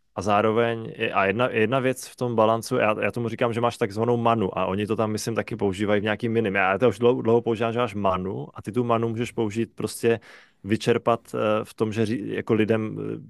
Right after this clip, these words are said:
když budeš mít prostě nějaký code review a budeš tam, najdeš tam třicet věcí, ta-, a budeš hledat pět na každý, nebo může to být rozprostřeno na deset code review,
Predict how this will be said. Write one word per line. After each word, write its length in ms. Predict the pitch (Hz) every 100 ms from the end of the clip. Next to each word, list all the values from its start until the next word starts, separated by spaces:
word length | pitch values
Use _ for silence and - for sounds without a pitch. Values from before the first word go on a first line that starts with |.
| -
když 100 | 92
budeš 220 | 110 107
mít 100 | 107
prostě 240 | 101 -
nějaký 160 | 101 85
code 200 | 95 101
review 320 | 131 135 135 135
a 80 | 90
budeš 240 | 98 101
tam, 160 | - 98
najdeš 260 | 98 98
tam 120 | -
třicet 320 | 90 104 104 85
věcí, 600 | 82 80 110 117 165 190 _ _ _ _ _ _ _ _ _
ta-, 80 | - -
a 60 |
budeš 220 | 101 117 110
hledat 200 | 117 -
pět 240 | 135 -
na 120 | 110
každý, 520 | - 156 110 92 90 -
nebo 260 | 98 113 87
může 200 | 95 104
to 100 | 107
být 280 | 101 95 - _ _ -
rozprostřeno 520 | 101 - 104 - 98
na 100 | 98
deset 280 | 98 - 85
code 280 | 87 82 90
review, 240 | 82 78